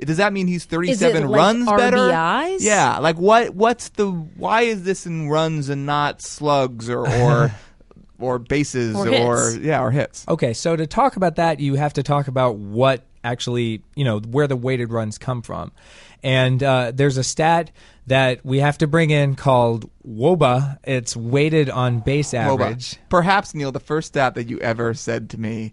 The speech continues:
Speaker 3: I may have. The,
Speaker 1: upon
Speaker 3: one of the
Speaker 1: working
Speaker 3: first
Speaker 1: here.
Speaker 3: days that
Speaker 1: Yeah.
Speaker 3: we, that, that we were together,
Speaker 1: And all I could do
Speaker 3: um,
Speaker 1: was say woba.
Speaker 2: Was he wearing his cape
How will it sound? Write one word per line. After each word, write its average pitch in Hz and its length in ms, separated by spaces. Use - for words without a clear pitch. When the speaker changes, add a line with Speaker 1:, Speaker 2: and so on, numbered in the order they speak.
Speaker 3:
I 127 100
may 147 220
have. 214 260
The, 131 160
Speaker 1:
upon 135 160
Speaker 3:
one 156 120
of 151 60
the 147 60
Speaker 1:
working 123 120
Speaker 3:
first 151 280
Speaker 1:
here. 156 120
Speaker 3:
days 156 180
that 139 120
Speaker 1:
Yeah. 120 120
Speaker 3:
we, 123 140
that, 123 340
that 123 180
we 127 160
were 131 140
together, 123 320
Speaker 1:
And 113 100
all 123 60
I 131 80
could 104 180
do 117 80
Speaker 3:
um, 117 60
Speaker 1:
was 110 120
say 113 120
woba. 110 380
Speaker 2:
Was 233 160
he 254 100
wearing 247 220
his 196 120
cape 185 400